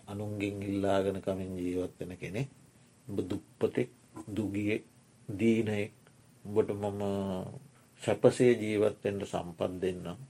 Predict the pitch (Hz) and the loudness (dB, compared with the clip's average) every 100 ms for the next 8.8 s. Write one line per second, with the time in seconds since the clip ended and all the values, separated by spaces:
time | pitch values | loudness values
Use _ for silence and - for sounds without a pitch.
0 | - - - - - 104 95 101 107 107 | -20 -20 -20 -20 -12 -10 -10 -10 -8 -8
1 | 101 113 107 95 92 98 101 98 95 95 | -8 -8 -8 -8 -8 -4 -2 0 0 -2
2 | - - - - - - - _ - - | -4 -10 -12 -16 -18 -20 -20 _ -20 -8
3 | 95 95 104 110 120 127 104 101 110 117 | -2 2 2 0 -2 2 4 2 0 -4
4 | 113 98 92 90 - 92 - - - - | -2 -2 -4 -6 -12 -14 -18 -20 -20 -8
5 | 98 101 104 113 117 - 95 101 104 123 | -6 -4 0 2 2 0 -6 -4 -4 -2
6 | 120 104 92 90 - - - - - - | -2 -2 -2 -6 -10 -18 -20 -20 -20 -20
7 | - 90 98 104 98 95 95 90 101 107 | -12 -6 -2 -2 0 0 0 -2 -4 -2
8 | 113 101 98 101 92 - 90 | -2 -4 -2 -2 -4 -10 -8